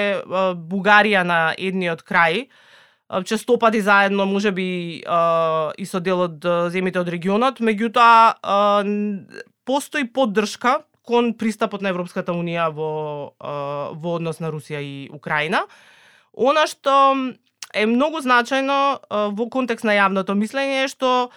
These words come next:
а, многу повеќе веќе доминираат ставовите на земјите од истокот, односно, а, многу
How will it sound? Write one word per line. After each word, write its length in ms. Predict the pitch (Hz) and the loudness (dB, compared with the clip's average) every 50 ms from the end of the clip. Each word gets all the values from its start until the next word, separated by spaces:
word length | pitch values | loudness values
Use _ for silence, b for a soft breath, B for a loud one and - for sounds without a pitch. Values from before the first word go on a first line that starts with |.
| b b b b b b b b b b - | b b b b b b b b b b 0
а, 260 | - 208 214 220 220 | 2 4 6 6 6
многу 320 | 214 233 240 269 285 262 247 | 4 4 2 2 2 0 -2
повеќе 380 | 226 269 277 285 254 - 262 226 | -2 0 0 0 0 0 -4 -4
веќе 240 | 262 240 247 269 247 | -4 -4 -2 -2 -4
доминираат 680 | 214 196 196 240 240 240 233 240 262 269 269 254 247 226 | -2 -2 0 2 4 6 6 6 6 6 6 4 4 2
ставовите 480 | - - 240 214 226 233 226 247 247 254 | 0 -2 -2 -2 -2 -2 -4 -2 -2 0
на 140 | 247 233 226 | 0 0 0
земјите 400 | 226 233 233 233 220 - 226 220 | 0 0 0 0 0 0 0 2
од 240 | 214 214 208 185 - _ | 2 0 -2 -4 -8 _
истокот, 640 | - 233 226 208 - - 208 196 - 240 277 269 - - | -2 -2 -2 -2 -2 -4 -4 0 0 -2 -2 -2 -6 -8
односно, 560 | 202 208 214 214 214 220 - - 220 214 214 214 214 214 208 208 208 202 202 - - | -6 -2 -2 -2 -2 -4 -6 -6 -4 -2 0 2 2 2 2 2 2 0 0 -2 -4
а, 640 | - 190 190 185 190 190 190 190 190 190 190 190 185 | -6 -4 -2 -2 -2 -2 -2 -2 0 0 -2 -2 -2
многу 800 | 180 190 214 214 220 233 247 240 226 247 247 240 233 220 175 | -4 -2 -2 0 0 0 0 0 -2 -2 -2 0 -2 -4 -6